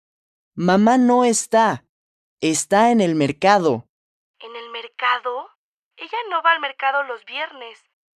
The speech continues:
Speaker 1: Pues hoy es viernes y mamá está en el mercado.
Speaker 2: Qué extraño. ¿Y papá? ¿Dónde está?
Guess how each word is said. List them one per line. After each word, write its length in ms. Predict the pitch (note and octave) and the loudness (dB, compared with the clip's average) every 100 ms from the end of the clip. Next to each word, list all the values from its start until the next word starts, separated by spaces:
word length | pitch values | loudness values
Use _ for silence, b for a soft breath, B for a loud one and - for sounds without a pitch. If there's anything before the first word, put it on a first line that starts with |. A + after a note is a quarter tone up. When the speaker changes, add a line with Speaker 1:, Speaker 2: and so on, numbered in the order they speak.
| _ _ _ | _ _ _
Speaker 1:
Pues 300 | - E3+ D#3+ | 0 2 2
hoy 320 | F#3+ G#3 A3+ | 2 4 4
es 240 | A#3 G#3+ F3+ | 2 0 -2
viernes 720 | G3 G#3 G3+ G3 G3 G#3 - - | 2 4 4 2 2 0 -4 -4
y 100 | E3+ | -2
mamá 540 | D#3 D3+ D#3+ E3+ F#3 | 0 0 2 2 2
está 420 | F#3 - D#3+ D3+ | 2 -2 -2 0
en 160 | D#3+ D#3+ | 0 0
el 140 | D3 | 0
mercado. 600 | E3 F3+ B3 C4+ G#3 B2 - _ _ _ _ | -2 0 2 2 2 -2 -6 _ _ _ _
Speaker 2:
Qué 140 | - | -14
extraño. 1000 | B3+ - - - G#3+ A3 C#4 D#4 B3+ G#3+ _ _ _ _ _ _ _ _ | -14 -16 -20 -16 -8 -8 -8 -12 -16 -16 _ _ _ _ _ _ _ _
¿Y 100 | C4+ | -12
papá? 520 | D4 D4 - F#4 G#4+ _ _ | -10 -6 -2 -2 -4 _ _
¿Dónde 240 | - E4+ G4 | -12 -10 -10
está? 220 | - G4 | -6 -4